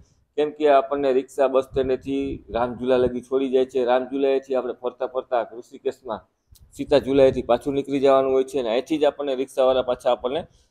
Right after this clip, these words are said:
આપણી ગાડી આગળ પહોંચાડી જાય છે મિત્રો. તો મિત્રો, ચેનલ ઉપર ન હોય તો ચેનલને સબસ્ક્રાઇબ કરી દેજો. વીડિયો સારો લાગે તો લાઇક ને શેર કરવાનું ભૂલતા નહીં અને તમને મારા વીડિયો કેવા લાગે તો કોમેન્ટ બોક્સમાં મને જણાવજો અને આગળના ટાઈમમાં તમારે કેવા સારા એવા વીડિયો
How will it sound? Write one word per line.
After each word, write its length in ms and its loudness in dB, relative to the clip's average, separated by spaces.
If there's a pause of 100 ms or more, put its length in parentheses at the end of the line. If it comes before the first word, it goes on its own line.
(220)
આપણી 300 2
ગાડી 240 6
આગળ 260 4
પહોંચાડી 380 2
જાય 100 4
છે 140 -2
મિત્રો. 300 0
તો 120 -2
મિત્રો, 240 0
ચેનલ 400 2
ઉપર 160 -2
ન 60 0
હોય 260 6
તો 100 -8
ચેનલને 380 -4
સબસ્ક્રાઇબ 480 0
કરી 260 0
દેજો. 200 2 (520)
વીડિયો 320 4
સારો 200 4
લાગે 280 4
તો 120 -8
લાઇક 260 4
ને 80 -8
શેર 240 -2
કરવાનું 480 -2
ભૂલતા 320 0
નહીં 220 -2
અને 120 -4
તમને 240 -4
મારા 280 0
વીડિયો 280 -2
કેવા 260 4
લાગે 240 4
તો 100 -12
કોમેન્ટ 280 -4
બોક્સમાં 320 -8
મને 140 -8
જણાવજો 480 0
અને 80 -2
આગળના 380 0
ટાઈમમાં 300 -4
તમારે 240 -4
કેવા 240 0
સારા 260 -2
એવા 160 2
વીડિયો 240 -2